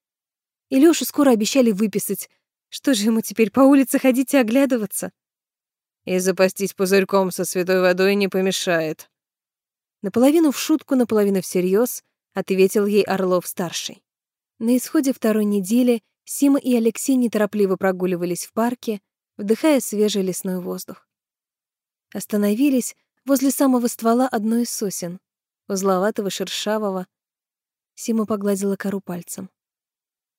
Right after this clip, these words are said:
«Живая. Деревья ведь тоже живые, правда?» Вместо ответа художник накрыл ее руку своей. Она замерла, чтобы не спугнуть этот прекрасный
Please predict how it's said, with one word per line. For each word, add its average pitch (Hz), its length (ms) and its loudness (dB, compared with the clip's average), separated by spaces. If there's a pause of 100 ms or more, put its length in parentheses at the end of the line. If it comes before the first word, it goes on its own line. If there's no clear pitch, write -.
(300)
«Живая. 196 640 -6 (880)
Деревья 226 460 2
ведь 208 180 -6
тоже 240 320 -2
живые, 185 460 -4
правда?» 226 480 -6 (920)
Вместо 202 380 0
ответа 202 300 2
художник 196 560 0
накрыл 202 460 -2
ее 190 160 2
руку 185 200 -4
своей. 185 560 -6 (920)
Она 202 200 -2
замерла, 202 420 0
чтобы 185 280 -4
не 185 100 -4
спугнуть 196 480 -4
этот 175 180 -6
прекрасный 190 760 -6